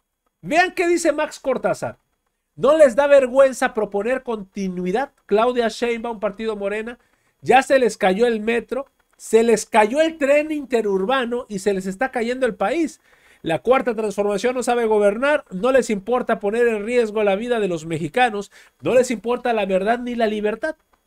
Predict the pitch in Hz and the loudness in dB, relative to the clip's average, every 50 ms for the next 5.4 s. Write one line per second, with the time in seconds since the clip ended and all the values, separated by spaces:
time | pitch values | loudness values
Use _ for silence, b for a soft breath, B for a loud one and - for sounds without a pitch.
0 | _ _ _ _ _ _ _ _ _ - 156 160 190 220 220 220 220 190 - 185 | _ _ _ _ _ _ _ _ _ -4 0 2 2 2 2 0 -4 -4 -4 -6
1 | 170 151 151 147 151 143 165 151 - 208 226 220 202 202 202 202 185 190 - - | -6 -6 -6 -8 -6 -6 -8 -4 -4 -2 -2 -2 0 0 0 0 -2 -4 -6 -6
2 | 139 123 123 - - 127 120 110 104 98 101 _ _ _ _ _ _ _ _ _ | -6 -6 -6 -6 -8 -8 -6 -10 -12 -16 _ _ _ _ _ _ _ _ _ _
3 | _ _ _ _ _ _ _ _ _ _ _ _ _ _ _ _ _ _ _ _ | _ _ _ _ _ _ _ _ _ _ _ _ _ _ _ _ _ _ _ _
4 | _ _ _ _ _ _ _ - 120 120 120 - 127 127 131 139 143 131 - 120 | _ _ _ _ _ _ _ -4 -2 -2 -2 0 0 0 2 2 0 -2 -4 -6
5 | 98 92 95 - - - _ | -6 -6 -8 -12 -18 -20 _